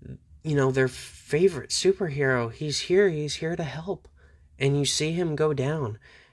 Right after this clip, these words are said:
and his cape becomes a flag. You see that. And this leads up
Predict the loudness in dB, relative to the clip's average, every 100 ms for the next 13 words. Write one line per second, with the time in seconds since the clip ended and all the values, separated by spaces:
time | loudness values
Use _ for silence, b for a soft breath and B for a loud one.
0 | b -2 0 2 0 -4 -6 -6 -6 -10
1 | -4 -4 -4 -6 -10 -10 -8 -8 -10 -14
2 | _ _ _ _ _ _ _ _ _ _
3 | _ _ -4 -2 0 2 4 4 2 -4
4 | -10 _ _ _ _ _ _ _ _ _
5 | _ -6 2 6 4 4 2 2 0 2
6 | 2 0